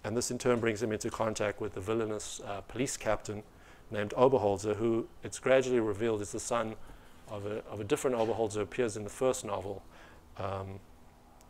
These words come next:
and this Oberholzer Junior enacts a brutal vendetta which has disastrous consequences for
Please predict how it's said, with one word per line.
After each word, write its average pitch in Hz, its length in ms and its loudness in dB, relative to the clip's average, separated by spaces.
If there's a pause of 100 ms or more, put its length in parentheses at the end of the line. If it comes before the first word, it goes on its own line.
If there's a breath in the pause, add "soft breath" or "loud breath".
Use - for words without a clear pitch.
(260)
and 107 140 -2
this 127 140 0
Oberholzer 110 680 4 (540 loud breath)
Junior 120 340 4
enacts 104 460 0
a 104 60 -2
brutal 107 420 4
vendetta 101 500 2
which 98 220 -4
has 104 440 -4
disastrous 104 520 -2
consequences 110 800 -2
for 101 360 -2